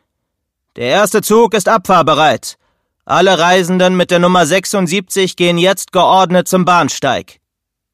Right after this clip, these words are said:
Die Soldaten öffneten die Tür zu den Bahnsteigen. Dahinter standen wieder zwei Soldaten und ein weiterer Beamter, an dem alle einzeln vorbei mussten. "Ich habe die Nummer sechsundsiebzig", sagte Nadja.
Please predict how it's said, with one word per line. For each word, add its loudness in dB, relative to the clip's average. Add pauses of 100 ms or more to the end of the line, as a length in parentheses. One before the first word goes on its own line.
(480)
Die -16
Soldaten -8
öffneten -10
die -10
Tür -10
zu -12
den -8
Bahnsteigen. -10 (880)
Dahinter -4
standen -6
wieder -6
zwei -6
Soldaten -8 (100)
und -12
ein -6
weiterer -2
Beamter, -6 (300)
an -6
dem -4
alle -8
einzeln -8
vorbei -6
mussten. -12 (1000)
"Ich -6
habe -4
die -2
Nummer 0
sechsundsiebzig", -8 (460)
sagte -8
Nadja. -10